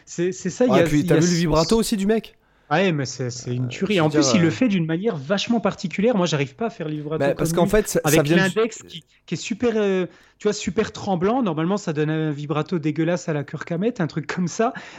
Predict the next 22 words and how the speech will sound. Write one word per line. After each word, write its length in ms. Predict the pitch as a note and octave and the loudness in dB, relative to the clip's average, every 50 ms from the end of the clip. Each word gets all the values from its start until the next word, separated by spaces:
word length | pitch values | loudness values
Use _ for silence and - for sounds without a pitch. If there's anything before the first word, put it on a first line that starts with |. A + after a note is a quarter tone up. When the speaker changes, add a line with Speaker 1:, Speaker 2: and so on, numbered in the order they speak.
| - - | -4 -2
Speaker 1:
Mais 80 | D3+ | -2
chez 220 | D3 - - E3+ D#3+ | -2 0 0 0 0
lui, 160 | E3 A3+ C#4 | 2 2 0
c'est 160 | C#4 - D3+ | 0 -2 -4
magnifique, 420 | C#3+ D3+ E3+ A3+ A#3+ - - A3+ - - | -4 -2 -2 -4 -4 -6 -10 -12 -14 -10
quoi. 140 | - C#3+ C3 | -6 -4 -2
Speaker 2:
Bah, 460 | C3+ C#3 C#3 C3+ C3 C3 B2+ A#2+ B2 | 0 0 0 0 0 0 -2 -2 -4
c'est, 220 | B2 - C#3+ B2 F#2+ | -6 -6 -8 -8 -8
bah, 260 | G#2 B2 A#2+ B2 B2 | -12 -8 -6 -6 -6
c'est 180 | - - D3+ | -4 -6 -4
parce 180 | C#3 - D3 - | -2 -2 -4 -2
que 120 | - F3+ | -2 -4
je 80 | D#3+ - | -4 -2
pense, 200 | - F#3+ F3+ - - | -2 -2 -2 -2 -6
tu 100 | - - | -10 -8
sais 140 | - - G#3 | -6 -4 -2
pourquoi, 400 | F3+ F3 D3 - F#3+ G3 G#3 G3 | -2 -2 -2 0 0 0 0 0
quand 160 | - - D#3+ | -2 -4 -4
je, 180 | C#3 C3 C#3+ C#3 | -2 -2 -2 -4
j'écoute 320 | B2+ C3 B2+ - D#3 D3 | -4 -4 -8 -10 -12 -8
ce 80 | - D#3 | -6 -4
mec, 220 | C#3+ C#3 D3+ D#3+ | -2 -2 -2 -4